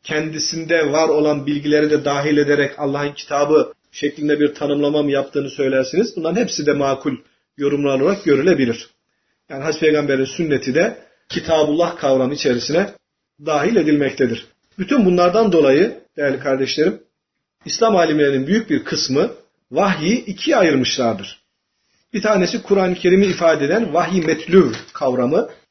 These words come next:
okunan, tilavet edilen, yani Kur'an-ı Ke-, şeyde, e, namazda kıraat edilen, okunmasıyla ibadet yapılan vahiy anlamında Kur'an-ı Kerim'dir bu. Bir de vahyi gayri metlûv demişlerdir. Kur'an-ı Kerim dışında kalan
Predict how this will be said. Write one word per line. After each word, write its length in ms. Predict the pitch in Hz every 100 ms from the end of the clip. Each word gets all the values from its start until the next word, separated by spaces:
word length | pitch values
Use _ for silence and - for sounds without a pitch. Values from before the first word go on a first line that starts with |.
| _ -
okunan, 640 | 156 - 175 160 113 98 -
tilavet 480 | 165 165 165 170
edilen, 420 | 147 135 127 110 - _ _ _
yani 220 | 147 131
Kur'an-ı 300 | 127 151 147
Ke-, 160 | 143 -
şeyde, 360 | 151 139 127 - _ _ _ _
e, 60 | 135
namazda 720 | 127 135 147 156 147 160 147
kıraat 440 | - 151 151 160 160
edilen, 480 | 139 139 117 104 - _ _ 147
okunmasıyla 720 | 147 - 156 151 190 180 156
ibadet 560 | 143 143 147 175 175
yapılan 480 | 143 131 139 131 120
vahiy 260 | 131 131 131
anlamında 640 | 127 123 123 127 190 - - _ -
Kur'an-ı 260 | 208 196 185
Kerim'dir 480 | 180 180 170 135 123
bu. 260 | 226 - - _ _ _
Bir 200 | 208 254
de 260 | 202 139 123
vahyi 500 | 185 208 180 233 220
gayri 360 | 180 226 196 170
metlûv 440 | 156 - 151 120 - _ _ _ _ _ -
demişlerdir. 680 | 139 127 - 120 104 98 - _ _ _ _ _
Kur'an-ı 260 | 190 196 196
Kerim 340 | 220 240 160
dışında 360 | 165 - 180 214
kalan 360 | 185 156 117